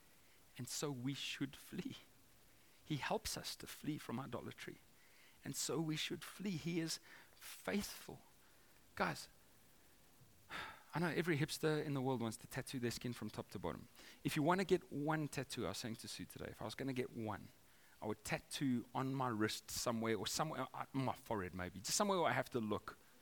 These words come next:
"God is faithful."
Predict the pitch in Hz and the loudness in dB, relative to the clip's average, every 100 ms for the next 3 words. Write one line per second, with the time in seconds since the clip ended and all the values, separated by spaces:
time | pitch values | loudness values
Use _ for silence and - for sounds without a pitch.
0 | - - - - - - - 135 123 113 | -20 -20 -20 -20 -20 -20 -4 2 2 2
1 | 107 104 - - - - - - 113 95 | -2 -8 -16 -20 -20 -20 -8 -2 0 0
2 | 104 - - - - - - - - 101 | -2 -2 -4 -10 -20 -20 -20 -16 -6 -6
3 | - - - | -6 -8 -12